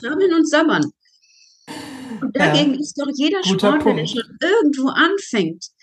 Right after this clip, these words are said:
Speaker 2: ist doch schon unheimlich weit gekommen. Und da, klar zu machen, dass das eine Ausgangsposition ist,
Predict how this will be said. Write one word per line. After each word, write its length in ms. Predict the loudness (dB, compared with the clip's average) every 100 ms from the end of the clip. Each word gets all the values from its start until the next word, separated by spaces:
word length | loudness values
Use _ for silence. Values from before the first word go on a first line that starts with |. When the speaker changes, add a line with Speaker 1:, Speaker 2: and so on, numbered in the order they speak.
| _
Speaker 2:
ist 200 | -4 -4 -4
doch 60 |
schon 180 | -4 0
unheimlich 420 | 2 4 4 0
weit 260 | -2 -4 -4
gekommen. 500 | -8 -2 0 2 -2 -10 -20 _
Und 100 | -2
da, 120 | -2 -4 -14 -20 -20 _
klar 220 | -2 -2 0
zu 140 | 0
machen, 440 | 0 0 -4 -8 -8 _ _ _
dass 220 | -4 -2
das 280 | 0 0 2
eine 160 | -2 -2
Ausgangsposition 1160 | -4 -4 -4 -6 -8 -8 -8 -8 -6 -6 -6 -10
ist, 260 | -12 -14